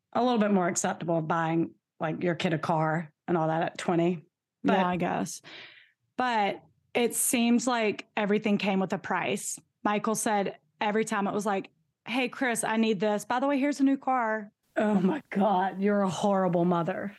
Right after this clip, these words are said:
Speaker 1: <laughs>
Speaker 2: Yeah. Chris literally did whatever she wanted.
Speaker 1: Ew.
Speaker 2: I know. Detectives did notice while they were first interviewing Chris that he was shaking uncontrollably.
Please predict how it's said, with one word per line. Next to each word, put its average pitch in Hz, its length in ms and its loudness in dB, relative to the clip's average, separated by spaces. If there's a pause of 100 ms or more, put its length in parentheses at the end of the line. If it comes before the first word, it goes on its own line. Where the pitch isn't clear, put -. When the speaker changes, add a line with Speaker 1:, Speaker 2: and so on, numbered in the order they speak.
(240)
Speaker 1:
<laughs> 269 100 0 (320)
Speaker 2:
Yeah. 190 260 0 (680)
Chris 240 200 2
literally 208 460 4
did 190 240 2
whatever 175 460 0
she 185 160 0
wanted. - 440 -2 (220)
Speaker 1:
Ew. 185 300 0 (440)
Speaker 2:
I 180 100 -8
know. 165 100 -6 (800)
Detectives 233 600 0
did 330 320 2
notice 208 440 2
while 208 140 2
they 202 120 0
were 202 260 -2 (140)
first 277 240 0
interviewing 208 560 0
Chris 185 540 -4
that 202 120 -4
he 208 140 2
was 202 140 2
shaking 220 500 0
uncontrollably. 180 1080 -2